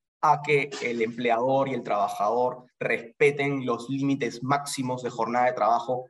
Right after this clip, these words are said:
previstos por nuestra Constitución y previstos por las normas que regulan jornada de trabajo y trabajo en sobretiempo, ¿no? Básicamente ocho horas diarias o cuarenta y ocho horas semanales, ¿no? Ello no impide que las partes puedan pactar,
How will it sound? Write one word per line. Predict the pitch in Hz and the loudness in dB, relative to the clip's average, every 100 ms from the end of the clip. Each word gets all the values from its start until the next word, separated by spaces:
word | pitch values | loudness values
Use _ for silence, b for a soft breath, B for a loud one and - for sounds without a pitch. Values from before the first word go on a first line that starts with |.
| b | b
previstos | - 120 117 127 | -2 -2 0 -2
por | 127 113 | -2 -2
nuestra | 110 110 | -2 -4
Constitución | 107 110 113 127 165 156 151 | -4 -6 -8 -2 2 4 4
y | 131 | 2
previstos | 113 113 127 120 | -2 -2 -6 -6
por | 127 | -4
las | - 120 | -4 0
normas | 120 117 117 117 _ _ | 0 0 -2 -6 _ _
que | 113 | -2
regulan | 110 113 120 117 | 2 2 0 0
jornada | 113 113 113 113 | -2 0 0 0
de | 113 | -2
trabajo | 110 104 107 - 117 | 2 2 2 0 -4
y | - | 0
trabajo | 98 104 117 | 0 0 -4
en | |
sobretiempo, | 131 127 123 190 135 - - - | -2 -2 0 -2 -2 -4 -12 -10
¿no? | 190 - | -12 -2
Básicamente | 120 - 127 120 120 117 | -2 0 -2 0 -4 0
ocho | 143 143 135 | 0 0 -2
horas | 123 | 0
diarias | 139 127 131 131 b _ _ | 2 2 0 -6 b _ _
o | 143 143 143 | 2 2 4
cuarenta | 127 123 123 123 | 4 4 -2 -2
y | 117 | 0
ocho | 123 123 131 120 - | 0 -2 -2 -4 0
horas | 123 110 117 - - | 0 2 0 -2 -10
semanales, | 107 95 98 95 - - - _ _ | -6 -4 -4 -4 -6 -18 -20 _ _
¿no? | 117 - B B B B B | -4 -4 B B B B B
Ello | 214 220 | 6 8
no | |
impide | 220 214 196 - | 6 4 4 4
que | 135 | 6
las | 120 120 | 4 6
partes | 151 151 151 147 - | 6 6 4 0 2
puedan | 156 143 135 117 117 117 _ _ | 6 8 6 4 0 -8 _ _
pactar, | 127 - 127 123 | -2 2 2 2